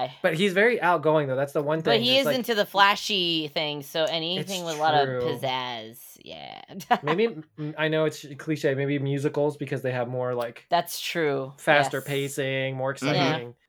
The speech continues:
Speaker 2: Like
Speaker 1: Yeah, I
Speaker 2: Hamilton.
Speaker 1: could, I could see
Speaker 2: I
Speaker 1: that. I could see that.
Speaker 3: Ida,
Speaker 1: Everybody.
Speaker 3: what do you think? Anything for Ida?
Speaker 1: Oh, gosh. <laughs>
Speaker 3: <laughs>
Speaker 1: Documentaries.
Speaker 2: Mon-,
Speaker 1: I don't know. This
Speaker 2: Moneyball.
Speaker 1: guy, I
Speaker 2: <laughs> Moneyball.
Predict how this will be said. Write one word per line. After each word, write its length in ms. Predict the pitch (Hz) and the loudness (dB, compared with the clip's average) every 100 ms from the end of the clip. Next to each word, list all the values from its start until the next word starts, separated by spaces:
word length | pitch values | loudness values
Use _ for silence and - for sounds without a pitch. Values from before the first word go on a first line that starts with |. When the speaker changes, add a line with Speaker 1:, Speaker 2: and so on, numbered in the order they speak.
| - | -8
Speaker 2:
Like 100 | 220 | -4
Speaker 1:
Yeah, 40 | 185 | 2
I 40 | 214 | 4
Speaker 2:
Hamilton. 300 | 226 285 277 | 4 4 2
Speaker 1:
could, 60 | 226 | 2
I 60 | |
could 160 | 269 254 | 2 -2
see 180 | - 196 | -2 0
Speaker 2:
I 40 | |
Speaker 1:
that. 240 | 190 220 - _ | 2 0 -4 _
I 60 | 160 | -8
could 180 | 247 - | -6 -6
see 160 | 170 | -4
that. 220 | 147 156 - _ _ - | -2 -2 -4 _ _ -4
Speaker 3:
Ida, 80 | 139 165 190 | 2 4 4
Speaker 1:
Everybody. 120 | 202 170 | 2 -2
Speaker 3:
what 80 | 165 | 0
do 60 | |
you 80 | 165 | 0
think? 200 | 175 131 | 0 0
Anything 380 | 139 147 151 143 | 0 0 -2 -4
for 100 | 151 | -2
Ida? 400 | 165 170 208 180 _ _ | -2 -2 -6 -10 _ _
Speaker 1:
Oh, 200 | 135 - - | -16 -16 -14
gosh. 400 | 85 69 - - _ 196 | -14 -14 -18 -20 _ -20
<laughs> 160 | - 294 - - - - 480 _ _ | -20 -20 -20 -20 -20 -20 -20 _ _
Speaker 3:
<laughs> 0 | - - 143 - 147 127 - - - _ | -8 -6 -6 -6 -4 -4 -6 -14 -16 _
Speaker 1:
Documentaries. 800 | 185 175 - 135 135 135 135 143 | -2 -2 -2 -8 -8 -8 -10 -6
Speaker 2:
Mon-, 80 | 165 | 2
Speaker 1:
I 120 | 208 | 4
don't 160 | 165 160 | 4 2
know. 180 | 151 151 | 0 0
This 160 | 160 | 0
Speaker 2:
Moneyball. 480 | 156 156 160 160 160 | 2 2 4 6 6
Speaker 1:
guy, 180 | 165 170 - 151 - | 4 -6 -6 -6 -4
I 60 | 196 | -2
Speaker 2:
<laughs> 100 | 196 | 0
Moneyball. 640 | 175 156 165 160 180 185 | 2 2 2 2 0 -2